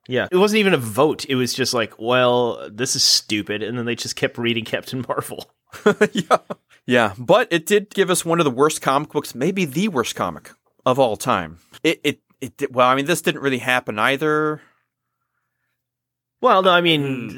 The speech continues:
Speaker 2: Hmm.
Speaker 1: Batman Holy Terror was never actually published.
Speaker 2: Yes.
Speaker 1: Holy Terror was based on
Speaker 2: <laughs> Yes.
Speaker 1: it, but
Speaker 2: Ugh.
Speaker 1: thanks, Frank Miller. Yeah, isn't there an issue where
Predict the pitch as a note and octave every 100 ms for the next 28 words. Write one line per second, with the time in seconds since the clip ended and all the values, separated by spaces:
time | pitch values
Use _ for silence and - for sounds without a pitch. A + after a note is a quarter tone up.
0 | C#3 A#2+ E3 E3 D3+ C#3+ C#3+ C#3+ C3 C3
1 | B2 A#2 A2 G#2+ A2 G2+ G2 - D#2 D2+
2 | D2 A1+ G#1+ - - - _ _ _ C#3
3 | D3+ F#2 - - - - _ _ _ _
4 | _ - - E3+ D#3 A2+ A2+ G2+ F#2+ G2
5 | F#2 F2 F#2+ - - _ _ _ - G#2
6 | G#2 A#2 F#2 A#2+ D#2+ - F#2 - - _
7 | _ _ - - - _ _ _ _ _
8 | _ _ _ _ _ _ _ _ _ _
9 | _ A#2+ A2+ F2+ - - - D#3 - -
10 | A2+ G2+ G#2+ G#2 A#2 G#2+ - _ _ _
11 | _ _ _ _ - - - - - -
12 | - _ _ B2+ C3+ A#2 F#3 D#4 B3 F3
13 | F3+ F#3+ E3 C#3 B2+